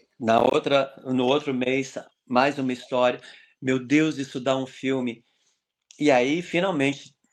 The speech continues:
um dia veio uma história que ela falou: "Ferrou, agora eu vou fazer esse filme." E foi assim que o filme a-, a-, aconteceu. E, assim,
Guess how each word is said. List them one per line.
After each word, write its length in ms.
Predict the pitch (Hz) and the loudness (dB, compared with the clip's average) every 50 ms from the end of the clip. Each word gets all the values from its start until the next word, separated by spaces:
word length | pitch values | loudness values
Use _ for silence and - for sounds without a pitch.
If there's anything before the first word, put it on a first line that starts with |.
| _ _ _ _ _ _ _ _ - - _ | _ _ _ _ _ _ _ _ -20 -20 _
um 200 | 143 143 143 147 | 0 2 4 4
dia 320 | 131 107 98 113 127 139 | 2 2 2 4 4 4
veio 380 | - - - 113 110 110 104 101 | 4 2 2 4 4 4 4 2
uma 200 | 120 147 180 180 | 0 2 2 2
história 440 | 151 - - - 127 127 147 143 131 | 0 -2 0 2 4 4 4 2 2
que 80 | - 127 | 2 2
ela 120 | 117 123 120 | 2 2 2
falou: 280 | - 120 120 113 - - - _ _ _ | 0 -2 -2 -2 -2 -6 -16 _ _ _
"Ferrou, 460 | _ - - 160 147 123 113 101 - - | _ -2 2 2 2 2 0 -6 -6 -4
agora 320 | - 113 123 120 131 143 - 156 | 0 4 4 4 4 4 2 0
eu 80 | 135 127 | -2 2
vou 160 | - 143 135 | 0 0 0
fazer 260 | - 127 120 123 123 | 0 -2 -2 -2 -6
esse 160 | 120 - 127 | -6 -6 -10
filme." 340 | - - - 95 90 90 87 - - - - - _ _ _ _ _ | -10 -6 -8 -8 -8 -8 -12 -16 -18 -18 -18 -20 _ _ _ _ _
E 80 | - 127 | -10 -6
foi 220 | - - 151 170 | -4 0 0 0
assim 400 | 165 156 - - - 139 139 147 | 0 -2 -6 -8 -8 -8 -8 -10
que 400 | 143 - 160 156 156 160 180 175 _ _ _ _ _ _ _ _ _ _ _ | -10 -10 -8 -6 -6 -8 -10 -12 _ _ _ _ _ _ _ _ _ _ _
o 140 | 143 147 151 | -2 -2 -2
filme 580 | 151 - - 139 139 139 139 143 147 147 147 151 | -4 -8 -6 -4 -2 -2 -2 -2 0 0 0 -2
a-, 580 | - 139 143 139 - - 135 127 120 113 113 113 | -2 -4 -4 -4 -4 -4 -4 -4 -4 -2 -4 -4
a-, 140 | - 127 127 | -4 -6 -8
aconteceu. 720 | 123 - 131 131 - 147 143 - - 135 123 113 104 - _ - - - - _ _ _ _ _ _ | -6 -8 -10 -6 -6 -10 -10 -6 -6 -4 -4 -4 -4 -8 _ -20 -20 -20 -20 _ _ _ _ _ _
E, 260 | 123 127 131 131 127 | -2 0 2 2 4
assim, 960 | 127 123 123 123 - - 147 135 127 127 120 113 113 110 107 104 98 101 95 | 4 2 2 0 -8 -8 -6 -4 -4 -4 -4 -6 -6 -8 -8 -10 -10 -12 -14